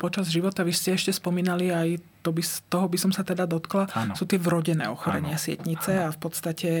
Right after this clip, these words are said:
Speaker 1: v, tie, ktoré sa teda
Speaker 2: Mhm.
Speaker 1: odhalia zrejme v
Speaker 2: Mhm.
Speaker 1: skorom veku.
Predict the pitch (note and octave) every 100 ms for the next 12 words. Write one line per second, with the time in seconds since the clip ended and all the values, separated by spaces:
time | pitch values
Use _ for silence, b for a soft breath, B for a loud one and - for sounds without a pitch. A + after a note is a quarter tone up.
0 | D#3+ E3 D#3 D#3+ D#3+ D#3 D#3 F3 D#3 F3
1 | E3 - - C#3+ D#3 - - - - _
2 | - F#3 F3+ D#3 D3+ D3+ E3+ E3+ B2+ C3
3 | D#3+ F3 D3+ D3 - C4